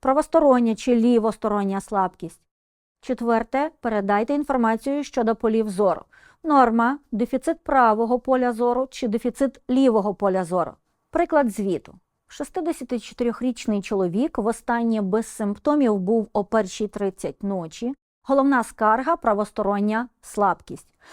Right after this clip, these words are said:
У такому стані його знайшла дружина о третій ранку. Вона присутня в машині. При появі симптомів не спостерігалось травм, судом чи зміни свідомості.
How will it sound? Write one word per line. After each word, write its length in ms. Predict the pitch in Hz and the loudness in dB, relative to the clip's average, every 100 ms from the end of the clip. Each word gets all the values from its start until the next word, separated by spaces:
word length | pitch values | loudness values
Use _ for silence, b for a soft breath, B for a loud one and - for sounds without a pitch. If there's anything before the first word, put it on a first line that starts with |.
| B B | B B
У 60 | |
такому 320 | 294 359 349 | 0 2 0
стані 540 | 320 - 269 277 277 254 | -4 -2 0 2 2 2
його 220 | 220 233 | 2 0
знайшла 440 | 214 226 - 240 | 0 -2 0 0
дружина 680 | 214 233 240 202 202 214 277 - | 2 2 0 0 -2 -2 -4 -4
о 120 | 233 | -4
третій 480 | - 233 233 226 202 | 0 -2 0 0 0
ранку. 540 | 185 175 - 240 277 _ | 0 -4 -6 -6 -6 _
Вона 200 | 277 277 | -2 0
присутня 600 | 254 277 - 220 214 262 | 0 -4 -2 -2 0 0
в 60 | 262 | 0
машині. 520 | 233 220 - 127 104 _ _ _ _ _ - | 0 -2 -6 -8 -10 _ _ _ _ _ -2
При 160 | 330 | 0
появі 460 | 349 320 277 277 277 | 2 2 2 2 -2
симптомів 760 | - 254 226 - 269 269 269 | -2 -2 -2 0 2 4 2
не 280 | 240 233 247 | 2 0 -2
спостерігалось 760 | - 262 - 220 208 214 196 - | -4 -6 -4 -2 0 0 0 -2
травм, 500 | 220 196 175 202 254 | -2 -2 -2 -6 -12
судом 640 | - - 254 190 185 196 240 | -10 -4 -2 0 -2 -4 -8
чи 200 | - 233 | -4 -2
зміни 320 | 208 202 202 | 0 0 -2
свідомості. 760 | - 226 196 196 175 - - | -2 0 0 0 -4 -12 -20